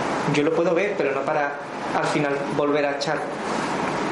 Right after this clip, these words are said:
la responsabilidad fuera, sino para darme cuenta de lo que me estaba condicionando y, da-, y ver que eso no es real, que eso es un concepto que yo he adquirido, que lo puedo cambiar,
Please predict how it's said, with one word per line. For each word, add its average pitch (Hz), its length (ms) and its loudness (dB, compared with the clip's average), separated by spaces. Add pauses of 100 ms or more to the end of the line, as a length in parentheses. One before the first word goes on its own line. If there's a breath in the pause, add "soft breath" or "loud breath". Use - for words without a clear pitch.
(160)
la 151 60 4
responsabilidad 143 640 2
fuera, 185 380 0
sino 151 220 0
para 139 240 2
darme 156 260 -2
cuenta 196 260 0
de 151 80 2
lo 139 80 -2
que 139 80 -4
me 127 60 -2
estaba 135 260 -2
condicionando 175 640 0
y, 196 60 2
da-, 147 100 2
y - 720 -2
ver 139 180 2
que 151 260 2
eso 185 240 0 (180)
no 165 60 2
es 180 100 0
real, 185 220 2 (720)
que 143 100 4
eso 139 180 0
es 160 60 0
un 196 60 2
concepto 185 460 0
que 175 100 0
yo 156 80 2
he 160 40 0
adquirido, 170 380 0 (360 loud breath)
que 160 100 2
lo 143 140 2
puedo - 240 2
cambiar, 175 400 2